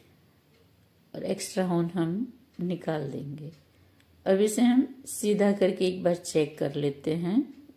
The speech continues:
दोनों तरफ से बराबर है। अब इसकी दो तरफ की किनारी blue ऊन की जो है वो हमें ब्लू ऊन से सिलाई कर देनी है,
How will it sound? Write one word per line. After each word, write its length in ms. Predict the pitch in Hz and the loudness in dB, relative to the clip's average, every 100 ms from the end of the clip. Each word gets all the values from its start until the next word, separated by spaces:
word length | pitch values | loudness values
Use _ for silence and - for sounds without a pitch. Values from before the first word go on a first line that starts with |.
| - | 2
दोनों 300 | 175 175 175 | 4 4 0
तरफ 300 | 165 160 151 | 0 -2 -2
से 220 | - 175 170 165 | -6 -4 -4 -2
बराबर 500 | 151 151 151 156 180 | -2 -2 0 -2 0
है। 120 | 233 - - _ _ - _ _ _ _ _ _ - | -2 -2 -14 _ _ -20 _ _ _ _ _ _ 2
अब 160 | 208 | 6
इसकी 640 | 233 233 - 233 233 - - - - | 4 2 2 4 4 0 -10 -18 0
दो 240 | 208 240 254 | 8 8 10
तरफ 380 | 208 208 202 - | 6 6 4 -2
की 120 | 208 | -4
किनारी 560 | 202 175 165 156 147 147 - _ _ _ _ _ | -2 2 2 2 0 -4 -16 _ _ _ _ _
blue 280 | 175 190 202 | -2 2 2
ऊन 180 | 190 175 | 2 -2
की 160 | 170 165 | -2 -2
जो 200 | 156 160 | 2 0
है 200 | 170 156 190 - - _ _ | 4 2 0 -6 -18 _ _
वो 180 | 185 190 | -4 -2
हमें 520 | 185 160 160 160 196 - - _ _ _ _ _ _ _ _ | 0 2 4 4 2 -4 -12 _ _ _ _ _ _ _ _
ब्लू 300 | 165 180 202 | -6 4 6
ऊन 440 | 190 185 165 165 151 | 6 2 -2 -2 -4
से 240 | - 160 165 247 - - _ - | 0 2 4 2 -4 -16 _ -10
सिलाई 520 | - 190 175 160 156 | 0 0 2 2 2
कर 240 | 156 143 139 | 2 0 0
देनी 420 | 143 147 151 160 | -2 -2 -2 -2
है, 220 | 196 247 | 2 0